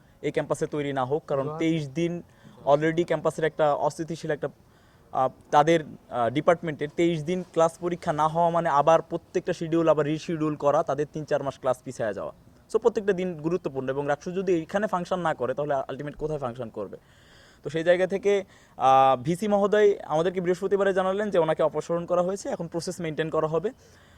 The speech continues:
Speaker 1: তো, আহ, রেজিস্ট্রার দপ্তর থেকে রবিবারেও যখন, আহ, এই চিঠিটা ইস্যু করা হয় নাই ডিপার্টমেন্টে, তখন, আহ, আমি, আহ, আবার, আহ, ভিসি মহোদয়ের সচিবকে কল দেই। উনি জানান যে চিঠি, আহ, রেজিস্ট্রার দপ্তরে পৌঁছায় গেছে, এখনো পর্যন্ত উনি ইস্যু করলেই হয়ে যাবে।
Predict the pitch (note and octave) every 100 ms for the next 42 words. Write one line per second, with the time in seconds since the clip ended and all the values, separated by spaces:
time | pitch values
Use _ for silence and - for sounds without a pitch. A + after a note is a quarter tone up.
0 | _ E3 E3+ F3 E3+ - - _ - -
1 | D3 D#3 D3+ D3+ B2 F3 - G#3+ G3 -
2 | G#3+ G3 G#3+ F3 F3+ F3+ F#3+ G3+ G3+ G#3
3 | G#3+ G3+ - D3 D3 C#3 E3+ F#3+ F#3 G3+
4 | F#3 F3+ G#3 G#3 E3 D3+ E3+ F#3 F#3 E3+
5 | F#3 G3 A3 E3+ - F#3 F#3 F#3 - -
6 | _ _ _ - B2+ C3 C3 D#3 E3+ E3
7 | F2 C#3 C#3 D#3 D3+ - - A2+ A2 G#2
8 | - _ G2 A#2+ D#3+ G3 F#3 F3+ F3+ F3+
9 | - F3 F3+ F3+ F3 C3+ C3+ D#3+ G#3+ _
10 | _ C3+ E3 F3 F3+ F3+ F3 F3 F3 E3+
11 | F#3 E3+ C#3 - A#2 C3+ D3 D#3+ C#3+ D3+
12 | - E3+ F3 F3 G3 F#3 G3+ B3+ F#3+ D#3+
13 | D#3 D#3 - D3+ D#3 D3 B2+ D#3 D#3+ D#3
14 | D3+ D#3+ B2+ A2 F#2+